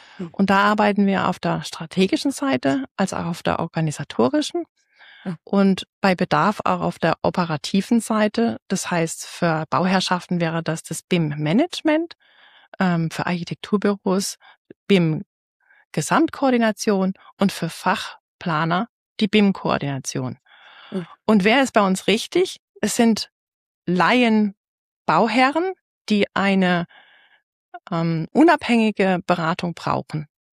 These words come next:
Speaker 2: Ja, also jemand, der die Bauherreninteressen vertritt und das Projekt begleiten kann und genau sieht, wo sind die Holpersteine und wie muss die, äh, wie, wie ich sie nenne,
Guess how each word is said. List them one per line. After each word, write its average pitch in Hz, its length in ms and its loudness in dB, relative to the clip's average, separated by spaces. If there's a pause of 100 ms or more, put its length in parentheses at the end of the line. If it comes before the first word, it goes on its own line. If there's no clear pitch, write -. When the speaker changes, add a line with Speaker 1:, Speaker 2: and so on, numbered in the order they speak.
(640)
Speaker 2:
Ja, 185 260 0
also 208 180 4
jemand, 262 420 4 (100)
der 208 300 4
die 196 240 -2
Bauherreninteressen 202 1200 0 (100)
vertritt - 640 -4 (520)
und 190 360 2 (160)
das - 160 -4
Projekt - 500 -2
begleiten 180 640 0
kann 233 340 0
und 185 200 -2
genau 185 320 4
sieht, - 420 -2 (140)
wo 208 440 4 (120)
sind 190 540 0
die 175 100 -2
Holpersteine 226 760 2 (840)
und 214 320 2
wie 233 460 6 (120)
muss 214 280 4
die, 202 280 0 (300)
äh, - 80 -2 (140)
wie, - 280 -4
wie 190 200 2
ich 196 100 -4
sie 214 100 0
nenne, 190 300 4